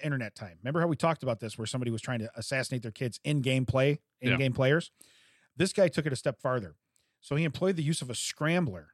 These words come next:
Speaker 1: which blocks the connection to the
Speaker 2: <laughs>
Speaker 1: web.
Speaker 2: He took out the whole town.
Speaker 1: Yes.
Speaker 2: Yeah.
Speaker 1: Unfortunately, the po-, it was so powerful, it blocked the connection to the rest of the town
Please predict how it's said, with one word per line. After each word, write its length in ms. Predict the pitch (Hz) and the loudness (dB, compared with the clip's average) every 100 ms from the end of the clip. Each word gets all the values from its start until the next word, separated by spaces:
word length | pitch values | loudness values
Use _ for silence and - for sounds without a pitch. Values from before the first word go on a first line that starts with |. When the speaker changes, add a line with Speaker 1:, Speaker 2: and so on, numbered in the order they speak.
| - | -10
Speaker 1:
which 240 | 113 - | -8 -6
blocks 300 | 127 139 - | -2 -2 -2
the 80 | 165 | -8
connection 520 | - 143 135 - 82 - _ | -4 -4 -2 -6 -10 -18 _
to 100 | 110 | -6
the 100 | 110 | 0
Speaker 2:
<laughs> 0 | |
Speaker 1:
web. 140 | 120 | 2
Speaker 2:
He 140 | 170 135 | 2 2
took 180 | 311 | 2
out 80 | 175 | 2
the 60 | 123 | 4
whole 120 | 139 | 4
town. 360 | - 123 175 185 - | 4 2 2 -2 4
Speaker 1:
Yes. 300 | 196 143 - _ | 6 6 0 _
Speaker 2:
Yeah. 200 | 117 117 | 0 2
Speaker 1:
Unfortunately, 640 | 185 - 285 339 208 185 202 _ - | 2 4 2 4 2 2 0 _ -12
the 60 | - | -2
po-, 160 | 185 | -2
it 80 | 190 | 0
was 120 | 151 | 0
so 120 | - 226 | 0 0
powerful, 420 | 226 220 147 147 | 2 2 0 -2
it 80 | 139 | -4
blocked 220 | 147 180 | -2 -2
the 60 | - | -2
connection 300 | 156 170 - | -4 -4 -4
to 60 | 139 | -4
the 60 | 123 | 0
rest 200 | 147 - | 0 0
of 40 | |
the 80 | 151 | -2
town 460 | - 202 143 98 | 2 4 2 -2